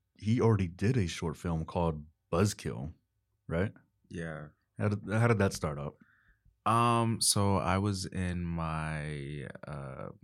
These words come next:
Speaker 2: intro to playwriting class, and I wrote a story about, um,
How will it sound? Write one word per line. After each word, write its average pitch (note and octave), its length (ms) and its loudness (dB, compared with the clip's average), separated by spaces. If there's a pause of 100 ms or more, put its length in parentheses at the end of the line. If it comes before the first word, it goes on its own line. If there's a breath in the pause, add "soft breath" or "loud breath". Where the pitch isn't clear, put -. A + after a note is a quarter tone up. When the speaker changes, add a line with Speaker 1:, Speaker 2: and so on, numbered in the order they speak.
(720)
Speaker 2:
intro A2 300 -2
to G2 80 -4
playwriting F2+ 760 -4
class, A#2 580 -4
and E2+ 140 -2
I D#2 100 -2
wrote D#2 460 -6
a D#2 100 -8
story D2+ 560 -6
about, C#2+ 640 -8 (180)
um, - 560 -12